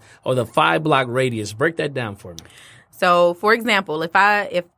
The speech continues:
Speaker 2: I grew up on, um, the west side of Detroit on Seven Mile and Outer Drive.
Speaker 1: Okay.
Speaker 2: That's where I grew up. So right around the, right down the street, I guess you could say, from, um,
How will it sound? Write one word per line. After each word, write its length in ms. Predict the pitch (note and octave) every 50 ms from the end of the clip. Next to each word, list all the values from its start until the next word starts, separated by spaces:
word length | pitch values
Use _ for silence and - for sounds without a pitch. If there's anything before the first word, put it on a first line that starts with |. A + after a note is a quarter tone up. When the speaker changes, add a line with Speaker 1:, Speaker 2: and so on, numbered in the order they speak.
| - F#3 E3+ -
Speaker 2:
I 140 | E3 E3+ G3+
grew 220 | G3 G3 G3 G3
up 180 | F#3 F#3+ F#3+ D#3
on, 400 | D#3 D#3+ D#3+ D#3 D#3 D#3 D3+ D3
um, 460 | C#3+ C#3+ C#3 C#3 C3+ C3+ C#3 C#3+ D3+
the 100 | - D3
west 220 | D3+ E3 E3+ -
side 180 | F3 D#3 D#3 D#3
of 60 | D#3
Detroit 420 | F3+ F3 - - D3+ D3+ D3 D3
on 300 | - B2+ C3+ C3+ C3 C#3
Seven 320 | C#3 - E3 D#3+ E3 E3 E3+
Mile 340 | D#3+ D#3+ D#3 D#3 D#3 D#3 C#3
and 80 | C3+ B2
Outer 220 | C#3 D3 D3 D3+
Drive. 480 | C#3+ D3+ B2+ F#2 - - F3+ F3+ - -
Speaker 1:
Okay. 280 | - C#3 - - C3+ D3
Speaker 2:
That's 180 | C#3+ D3+ -
where 100 | D#3 D3+
I 100 | D3+ D3+
grew 220 | D3+ D3+ C#3 C#3 B2+
up. 200 | B2+ B2 - -
So 160 | - D3 C#3+
right 180 | E3+ G3 A#3
around 200 | A#3+ A#3 A3+ G#3
the, 280 | G#3 A3 - - F#3+ F#3+
right 240 | G#3+ A3 A#3+ A#3+ A3+
down 120 | A#3 A3+ A3+
the 20 |
street, 220 | - - F#3 D#3+
I 60 | D3+ D#3+
guess 200 | D#3 D3+ - D3+
you 60 | C#3+
could 100 | - -
say, 120 | D3+ D3
from, 280 | D3 - C#3+ C#3+ C#3 -
um, 500 | - C3+ C3 C3 C3 C#3 C#3+ D3+ D3+